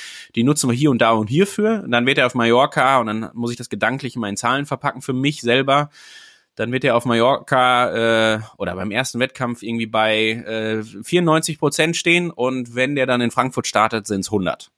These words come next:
So, oder neunundneunzig. Optimal geht, also perfekt ist wahrscheinlich selten, ähm, aber neunundneunzig. Und das, das ist für mich mein Highlight gewesen,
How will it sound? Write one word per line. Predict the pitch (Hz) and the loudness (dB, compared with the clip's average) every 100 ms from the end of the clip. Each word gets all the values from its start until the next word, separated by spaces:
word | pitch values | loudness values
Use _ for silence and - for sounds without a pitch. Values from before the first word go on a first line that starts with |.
| _ | _
So, | - 92 - _ | -2 -2 -4 _
oder | 98 101 | 2 4
neunundneunzig. | 101 98 85 73 - 95 - | 4 2 2 -4 -8 -8 -4
Optimal | 110 110 101 98 95 | -2 0 2 2 2
geht, | 92 - - | -2 -8 -6
also | 90 87 | -6 -4
perfekt | 110 92 110 104 | -4 -2 -2 -4
ist | 92 98 | -8 -8
wahrscheinlich | 92 90 87 | -8 -8 -2
selten, | 107 123 120 120 - - - - - - _ - | 0 0 -2 -10 -20 -20 -20 -20 -20 -20 _ -2
ähm, | 98 101 101 104 | 2 4 2 2
aber | 101 101 | 2 4
neunundneunzig. | 98 98 90 80 80 87 - | 4 4 2 -4 -6 -8 -6
Und | 98 95 | -6 0
das, | 120 - - | 0 0 -2
das | 147 131 | 0 0
ist | 156 | 0
für | - | 0
mich | 143 151 135 | 0 0 0
mein | 131 135 127 | 0 2 0
Highlight | 139 147 131 | 2 2 2
gewesen, | 120 127 143 175 185 | 0 2 2 0 -2